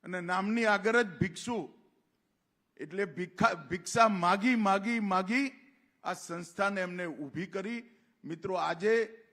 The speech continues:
એક અભિ-, હમણાં જે વૃત્તચિત્ર બતાવ્યું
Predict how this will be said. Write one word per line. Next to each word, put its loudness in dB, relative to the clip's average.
એક -10
અભિ-, -10
હમણાં -4
જે -6
વૃત્તચિત્ર -6
બતાવ્યું -6